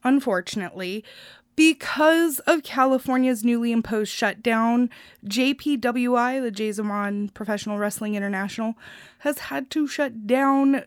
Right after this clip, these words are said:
Christmas Chaos, which was originally scheduled for December nineteenth. So that blows,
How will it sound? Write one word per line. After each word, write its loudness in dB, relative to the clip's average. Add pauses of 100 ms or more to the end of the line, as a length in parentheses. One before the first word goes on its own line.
Christmas -2
Chaos, -10
which -12
was -8
originally -4
scheduled -6
for -6 (340)
December -4
nineteenth. -12
So -14
that -2
blows, 4